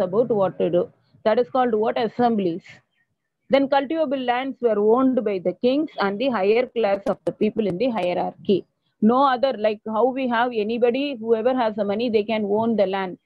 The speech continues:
It was not like that. Only the higher class people should have the land with them. Others should work for the rent, or they have to, uh, like, use the land by paying some rent. This is how the people lived. Not,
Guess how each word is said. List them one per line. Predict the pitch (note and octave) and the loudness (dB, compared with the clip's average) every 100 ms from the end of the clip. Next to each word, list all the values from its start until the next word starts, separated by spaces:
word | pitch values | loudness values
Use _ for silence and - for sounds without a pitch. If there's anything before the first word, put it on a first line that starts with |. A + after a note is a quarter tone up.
| _ _ - | _ _ -8
It | G#3 | -4
was | G3+ F#3+ F#3+ | 0 0 0
not | G#3+ A#3+ - | 0 0 2
like | G3 F3+ | -2 0
that. | F#3 - | -2 0
Only | F#3+ G3+ B3 | -2 0 0
the | A3+ | 0
higher | F#3 F#3 G#3+ B3+ | 0 -2 0 0
class | A#3+ A3+ G#3+ _ | 0 -4 -4 _
people | G3 - B3+ | -6 -2 -2
should | A3 G#3 | 0 0
have | G3 G3+ A3 A3+ | 2 0 0 0
the | G3+ | -2
land | F#3+ F#3+ A3+ G#3+ | -2 -2 -2 -4
with | F#3 | -4
them. | G3+ B3+ | -4 -2
Others | G3+ F3+ A#3 C#4 - _ _ _ | -2 0 2 2 -2 _ _ _
should | - A#3+ | -2 0
work | G3+ A3+ C4+ _ _ | 4 2 2 _ _
for | G#3+ | 0
the | A3+ G3+ | 0 0
rent, | F#3+ G#3+ C#4 C4 - _ _ - | 0 2 0 0 -4 _ _ -2
or | G#3+ A#3+ C#4+ D4 - _ - - - | 2 4 2 0 -8 _ -10 -10 -10
they | B3+ | -12
have | A#3+ A#3 A#3 _ - | -12 -14 -16 _ -14
to, | C#4 D#4+ D#4+ _ _ _ _ - | -10 -10 -12 _ _ _ _ -4
uh, | G#3+ G#3 G#3 G#3+ | 0 2 2 2
like, | B3 B3+ | 0 0
use | A#3+ G#3+ C4 C#4+ | -2 2 2 2
the | A#3 | 2
land | A#3 A3 C#4 | 0 0 0
by | A#3+ G#3+ G3 _ | 0 -2 -4 _
paying | A#3 A#3 A#3+ G#3+ | 0 2 0 -4
some | - G3+ A3 F3+ | -4 -2 -2 0
rent. | F3 D#3 - - _ _ - | -2 -4 -12 -20 _ _ 0
This | A3 | 0
is | A3+ A#3+ | 2 0
how | A#3+ C4+ | 2 2
the | A#3+ | 0
people | G#3+ G#3 G3+ A3 | 0 -2 2 0
lived. | G3 G3 F#3+ - - _ _ _ _ | 0 -4 -6 -10 -20 _ _ _ _
Not, | G#3 B3+ | -2 0